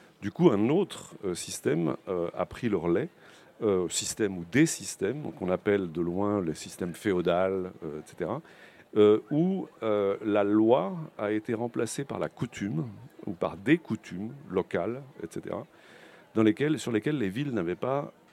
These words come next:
la main. Donc on est passé de mode de vie pour partie urbain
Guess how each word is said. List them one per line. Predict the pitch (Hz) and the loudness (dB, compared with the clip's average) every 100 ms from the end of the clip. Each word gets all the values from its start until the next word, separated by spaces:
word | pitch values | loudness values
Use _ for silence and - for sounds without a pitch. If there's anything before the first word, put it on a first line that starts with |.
| _ | _
la | 104 101 | 2 4
main. | 95 78 - - - - - _ _ _ - - - | 4 0 -6 -20 -20 -20 -20 _ _ _ -20 -4 2
Donc | 147 - | 2 2
on | 101 | -2
est | |
passé | 92 98 - 127 185 190 - | -2 -4 -4 -6 -6 -8 -8
de | 92 82 87 62 - - - - - - - - | -8 -4 -4 -4 -6 -8 -8 -12 -16 -20 -18 0
mode | 110 131 107 | 2 2 6
de | 113 | 4
vie | 104 113 110 - - - _ _ | 4 -2 -8 -14 -20 -20 _ _
pour | 123 104 | -8 -2
partie | 123 - - | -2 -2 -6
urbain | 107 90 85 107 175 | -4 -4 -2 -4 -4